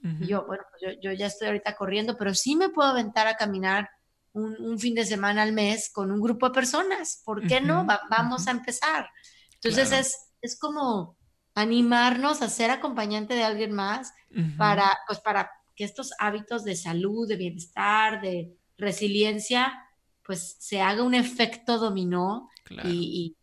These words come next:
Speaker 2: cada vez estén más por todos lados, ¿no?
Speaker 1: Claro, y, y como dijiste, o sea, el, el perder el miedo a pedir,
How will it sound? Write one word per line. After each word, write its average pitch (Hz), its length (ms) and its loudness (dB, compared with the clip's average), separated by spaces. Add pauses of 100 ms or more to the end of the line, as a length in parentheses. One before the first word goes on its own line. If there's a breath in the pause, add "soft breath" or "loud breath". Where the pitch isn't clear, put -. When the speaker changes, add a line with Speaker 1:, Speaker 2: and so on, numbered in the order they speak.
(120)
Speaker 2:
cada 185 220 2
vez 247 240 -2
estén 214 300 -4 (200)
más 190 280 -8 (240)
por 190 100 -20
todos 196 200 -8
lados, 180 360 -10
¿no? 175 100 -14 (380 soft breath)
Speaker 1:
Claro, 185 380 0
y, 170 340 0
y 175 80 0
como 170 300 0
dijiste, 170 460 -4
o 156 60 -4
sea, 151 240 2
el, 156 200 2
el 160 160 0
perder 170 300 0
el 233 80 2
miedo 220 460 2
a - 260 0
pedir, 175 600 -2